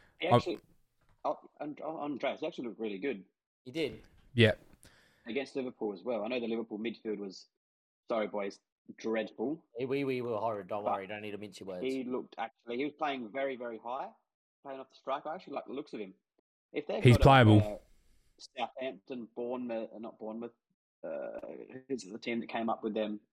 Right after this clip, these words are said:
Speaker 2: Nottingham
Speaker 1: Forest.
Speaker 2: Forest.
Speaker 1: If they've got a Southampton or Forest, he should be in your starting team.
Speaker 2: Well,
Speaker 3: Yeah, I agree with that.
Speaker 2: game week three, he's got Brentford at home. I think that's startable.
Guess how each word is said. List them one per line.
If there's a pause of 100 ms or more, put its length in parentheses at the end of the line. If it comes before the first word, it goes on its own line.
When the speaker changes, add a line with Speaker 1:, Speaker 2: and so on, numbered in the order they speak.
(360)
Speaker 2:
Nottingham
Speaker 1:
Forest.
Speaker 2:
Forest.
Speaker 1:
If
they've
got
a
Southampton
or
Forest, (180)
he
should
be
in
your
starting
team. (240)
Speaker 2:
Well,
Speaker 3:
Yeah, (140)
I
agree
with
that.
Speaker 2:
game
week
three,
he's
got
Brentford
at
home. (380)
I
think
that's
startable.